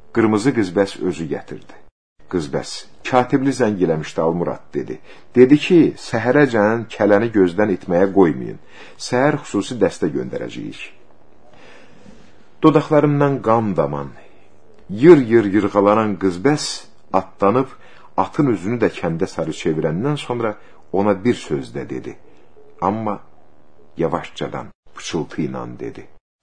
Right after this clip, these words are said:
"Elə bilirdim təksən." Bu bir kəlmə sözün sehrindən də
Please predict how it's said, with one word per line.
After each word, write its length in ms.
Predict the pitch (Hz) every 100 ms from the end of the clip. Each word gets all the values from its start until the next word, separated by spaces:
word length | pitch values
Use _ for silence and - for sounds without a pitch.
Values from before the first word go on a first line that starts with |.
| - -
"Elə 220 | 76 64
bilirdim 400 | 65 73 67 62
təksən." 520 | - 67 - - - - - - - - - - - - - - - - - - - - - - - -
Bu 140 | 76
bir 100 | 90
kəlmə 440 | 87 - 71 69 67
sözün 360 | - 73 85
sehrindən 920 | 85 - 69 73 73 69 85 127 127
də 140 | 110